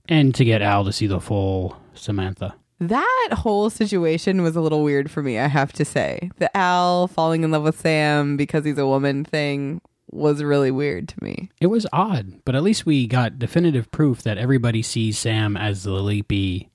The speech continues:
Speaker 2: Yeah, I guess that was a way to make that point, but it was just weird to me. I don't think that if my best friend was a man suddenly that I would s-, be madly in love all of a sudden.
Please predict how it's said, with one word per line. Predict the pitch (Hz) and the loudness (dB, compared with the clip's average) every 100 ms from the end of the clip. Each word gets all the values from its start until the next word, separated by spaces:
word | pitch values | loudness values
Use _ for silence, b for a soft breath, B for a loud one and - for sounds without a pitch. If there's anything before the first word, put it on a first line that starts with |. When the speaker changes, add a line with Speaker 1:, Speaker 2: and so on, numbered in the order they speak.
| - | -4
Speaker 2:
Yeah, | 262 254 | 0 2
I | 254 | 2
guess | 247 269 - | 2 0 0
that | 196 175 | 0 2
was | 160 156 165 - - _ - | 2 0 -2 -14 -20 _ -2
a | 165 | 0
way | 156 151 151 147 139 165 _ _ - | 2 2 4 2 0 -4 _ _ -10
to | - 147 135 123 170 - | -2 0 0 -2 -8 -10
make | 160 160 147 143 - | -8 -4 -4 -4 -4
that | 131 - | -4 -2
point, | 165 143 - | 0 0 -2
but | - 190 - - b b _ - | 0 0 -2 -14 b b _ -6
it | 208 | 0
was | 208 196 | 0 0
just | - 196 - | -4 -4 0
weird | 202 202 | 0 0
to | 180 | -2
me. | 151 135 139 | -2 -2 0
I | 185 | 2
don't | 269 - | 2 0
think | - 240 220 - | 0 0 0 0
that | 175 165 - | 2 2 0
if | 180 - | -2 0
my | 170 160 | 0 2
best | 165 175 - | 2 0 -2
friend | - 156 151 160 - _ | -2 0 -2 -6 -12 _
was | 147 151 - - - | -2 -2 -6 -20 -10
a | 156 | -2
man | 147 143 127 147 180 | 0 2 2 2 2
suddenly | 185 - 196 202 202 202 | 2 0 0 2 2 2
that | 196 160 | 2 2
I | 147 | 4
would | 139 135 139 | 4 2 -2
s-, | - - - _ | -12 -16 -18 _
be | - 143 131 | -2 0 0
madly | 120 160 143 135 135 | 0 0 0 0 0
in | 113 | 0
love | 120 82 67 | -2 -2 -4
all | - 127 127 | -2 0 0
of | |
a | 147 | -4
sudden. | - 57 50 160 | -4 -6 -6 -8